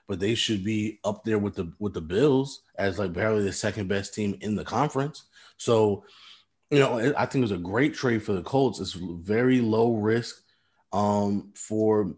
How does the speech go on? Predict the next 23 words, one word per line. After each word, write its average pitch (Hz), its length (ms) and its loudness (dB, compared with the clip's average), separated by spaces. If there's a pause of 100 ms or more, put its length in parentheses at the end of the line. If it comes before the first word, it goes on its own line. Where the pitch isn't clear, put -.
potentially 110 760 0
a 107 80 4
high 101 220 2
reward. 107 640 0 (300)
And 101 100 2
if 104 140 0
he 110 120 -2
doesn't 107 440 0
pan 92 340 -4
out, 101 380 -2 (400)
you 117 100 0
know, 110 220 4
you, 107 320 0
you 104 140 0
move 113 280 2
on. 156 220 6
But 107 120 4
again, 127 460 2 (320)
that 135 240 4
team 147 300 4
is 117 180 0
so 113 240 4
good 110 580 2